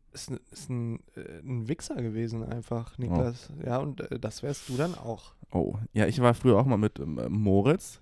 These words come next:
Speaker 2: liebe Grüße,
Speaker 1: Liebe
Speaker 2: wie
Speaker 1: Grüße
Speaker 2: immer.
Speaker 1: auch von, ja.
Speaker 2: Ähm, waren wir früher fast jeden Tag Fußball spielen auf dem Schulhof. Ähm, da, wir hatten auf unserem Grundschulschule war irgendwie ein Fußballplatz. Keine Ahnung warum.
Speaker 1: Voll cool.
Speaker 2: Ja, und, ähm, dann,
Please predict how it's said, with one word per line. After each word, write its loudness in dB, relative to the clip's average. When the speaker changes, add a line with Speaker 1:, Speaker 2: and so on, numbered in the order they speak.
Speaker 2:
liebe -6
Grüße, -6
Speaker 1:
Liebe -6
Speaker 2:
wie -2
Speaker 1:
Grüße 0
Speaker 2:
immer. 0
Speaker 1:
auch -8
von, -14
ja. -6
Speaker 2:
Ähm, 4
waren -2
wir 0
früher -2
fast -4
jeden 2
Tag -2
Fußball -4
spielen -2
auf -2
dem -8
Schulhof. -2
Ähm, -4
da, 6
wir 2
hatten 2
auf 0
unserem 2
Grundschulschule 0
war 4
irgendwie 2
ein -12
Fußballplatz. -4
Keine -8
Ahnung -4
warum. 2
Speaker 1:
Voll -6
cool. -4
Speaker 2:
Ja, 2
und, 4
ähm, 4
dann, 4